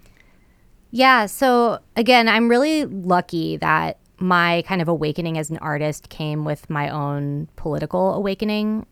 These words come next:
Um, when I was a high schooler, uh, in San Francisco, I was introduced to this organization called Youth Speaks, which is a, um,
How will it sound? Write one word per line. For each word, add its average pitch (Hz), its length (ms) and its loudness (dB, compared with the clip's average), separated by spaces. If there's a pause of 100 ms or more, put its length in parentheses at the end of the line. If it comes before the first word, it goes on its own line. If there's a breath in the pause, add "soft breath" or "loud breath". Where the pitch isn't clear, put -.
(140)
Um, 160 540 -2
when 170 200 0
I 160 120 2
was 160 140 -2
a 160 80 0
high 156 200 -2
schooler, 151 680 -4 (220)
uh, 151 720 -4
in 165 140 -6
San 160 160 -6
Francisco, 170 640 0
I 160 120 0
was 160 140 -2
introduced 160 400 -6
to 165 80 -8
this 151 120 -6
organization 151 600 -6
called 151 280 -6
Youth 147 180 -8
Speaks, - 500 -12 (400 loud breath)
which 156 260 -2
is 156 420 -4
a, 156 480 -4
um, 151 600 -6